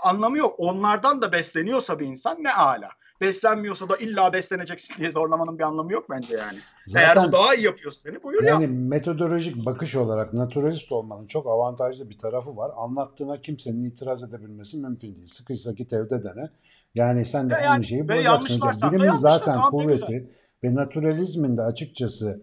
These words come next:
Speaker 2: açık ara galip gelmesinin temel sebebi bu. Yani doğa hepimize aynı şekilde davranıyor. Ve dolayısıyla hani burada kavga etmekten ziyade galiba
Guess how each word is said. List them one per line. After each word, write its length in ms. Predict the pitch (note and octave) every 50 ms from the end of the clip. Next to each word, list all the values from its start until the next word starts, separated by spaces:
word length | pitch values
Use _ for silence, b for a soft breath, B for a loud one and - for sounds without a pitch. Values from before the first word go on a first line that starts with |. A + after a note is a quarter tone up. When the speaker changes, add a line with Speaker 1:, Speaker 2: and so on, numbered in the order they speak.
| _ _
Speaker 2:
açık 360 | - - - - - G3+ - C#3+
ara 280 | B2 A#2 A2 G#2 G2+
galip 380 | G2 - G#2 G#2+ B2+ D#3+ - -
gelmesinin 440 | C#3+ A#2 A2 G#2 G2 G#2 C#3 C#3 B2
temel 260 | - G#2+ B2 C#3+ D3
sebebi 500 | - - C3 A2+ A#2+ B2+ B2+ C#3+ C3 F2+
bu. 100 | E2 E2+
Yani 180 | F2 E2 G2
doğa 260 | G#2 C3 C3+ C#3 B2+ A#2+
hepimize 360 | C#3+ C#3 B2 F#2+ F#2+ G2 D#3
aynı 220 | D3 D#3 D#3 D3
şekilde 440 | A2+ - G#2+ - F#2+ E2+ D#2 F2 D#2
davranıyor. 460 | E2 E2+ E2 D#2 D#2+ E2+ A#2 D#3+ G3 G3 b b b b b b b b -
Ve 80 | C3+
dolayısıyla 360 | B2+ E3 F3+ F#3+ E3 A#2+ E3+ E3
hani 280 | E3+ E3 C#3 A#2 A2+
burada 540 | A#2 C#3 E3+ F#3+ E3+ F3 E3 D#3 C#3+ - - -
kavga 300 | - C3 C3+ D3 C#3+ D#3
etmekten 500 | D3+ D3 - - D#3+ D3 - - G#3+ A3+
ziyade 300 | G3 D3+ C#3+ A#2+ G2+ G#2
galiba 540 | G#2 A#2+ C#3+ E3+ F#3+ E3+ C3 G2 G#2 C#3 -